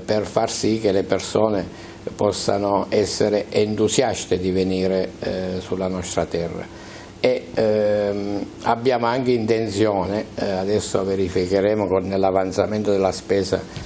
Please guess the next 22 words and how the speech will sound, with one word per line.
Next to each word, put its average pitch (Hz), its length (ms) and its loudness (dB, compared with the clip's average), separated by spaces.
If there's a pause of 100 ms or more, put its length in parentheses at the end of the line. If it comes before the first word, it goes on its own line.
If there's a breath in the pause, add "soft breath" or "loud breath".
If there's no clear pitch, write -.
della 95 220 0
nostra 101 300 0
programmazione, 113 800 0
di 101 100 4
acquistare 101 680 0
anche 113 480 0 (360 loud breath)
un 104 260 0
numero, 104 800 2
mm, 101 180 -6 (640)
simbolico, 110 760 0
non 95 180 0
dico 101 640 0
eccezionale, 90 800 -2
simbolico 110 720 -2
di 95 340 0 (320 loud breath)
e-bike, 113 1120 0
eh, 95 480 2
che - 100 2
vogliamo 101 480 2
mettere 104 360 2
a 92 40 4
disposizione, 110 1200 -2